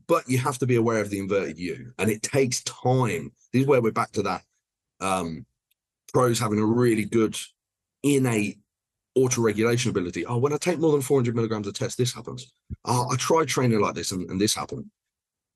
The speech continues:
It might disagree with what evidence-based data suggests is optimal right now, but it's fantastic feedback for the individual.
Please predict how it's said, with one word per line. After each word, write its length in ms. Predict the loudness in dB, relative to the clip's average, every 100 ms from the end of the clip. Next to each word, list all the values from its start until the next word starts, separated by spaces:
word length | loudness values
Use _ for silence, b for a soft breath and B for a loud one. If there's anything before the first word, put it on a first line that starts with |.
| -4
It 180 | -4 -2
might 380 | 2 4 2 2
disagree 400 | 2 2 2 2
with 80 |
what 160 | 2 2
evidence-based 580 | 0 -2 -4 -2 -2 0
data 260 | -4 -2
suggests 400 | -6 -4 -4 -2
is 100 | -4
optimal 360 | -6 -8 -6 -2
right 200 | -2 -2
now, 320 | -2 -2 -4 _ _ _
but 80 | -4
it's 160 | -4 -4 -2
fantastic 680 | -2 0 -2 -2 -2 -4 -4
feedback 440 | -2 -2 -4 -8
for 80 | -8
the 100 | -8
individual. 560 | -6 -6 -6 -8 -12